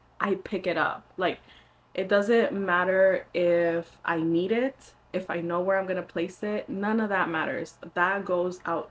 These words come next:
the window. So I picked this one up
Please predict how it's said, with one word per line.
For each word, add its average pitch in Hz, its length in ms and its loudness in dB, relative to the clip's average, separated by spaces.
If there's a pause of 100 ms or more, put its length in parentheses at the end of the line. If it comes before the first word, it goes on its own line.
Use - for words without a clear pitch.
the 180 60 -4
window. 147 500 -4 (520)
So 185 320 2
I 165 160 2
picked 233 440 -2
this 190 240 -4
one 175 160 -2
up 156 320 -2